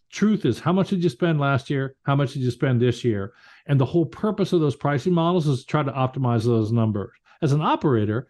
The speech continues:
as a C S M, I wanna know what pricing model you're on. I wanna know when I can upgrade your baseline fee. I wanna make sure you don't get mad at me for too many overage fees,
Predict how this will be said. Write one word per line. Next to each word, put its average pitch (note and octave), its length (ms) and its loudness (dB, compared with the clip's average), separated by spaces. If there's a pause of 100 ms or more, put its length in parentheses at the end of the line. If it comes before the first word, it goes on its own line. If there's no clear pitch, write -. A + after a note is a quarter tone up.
(120)
as A#2+ 120 -2
a C3 40 -4
C A#3+ 220 0
S D3 160 0
M, D3+ 360 0 (200)
I C#3+ 80 -2
wanna D#3+ 220 2
know E3+ 160 0
what C3+ 200 0
pricing F3 360 -2
model A#2 240 0
you're G#2 140 -2
on. C3 180 0
I C#3+ 40 -2
wanna C3 200 0
know A#2+ 200 2
when B2+ 200 0
I B2 80 -2
can C3 180 -2
upgrade B2 320 -2
your A2+ 100 -2
baseline A#2 500 -2
fee. F3+ 360 2 (220)
I C#3 60 -2
wanna B2+ 220 4
make B2 160 2
sure C#3 140 -2
you B2 80 4
don't B2 120 2
get A#2+ 160 0
mad C#3+ 240 0
at C#3 80 -4
me C#3 100 0
for A#2+ 100 0
too C3+ 160 -2
many A#2 180 0
overage E3+ 400 0
fees, D3+ 460 0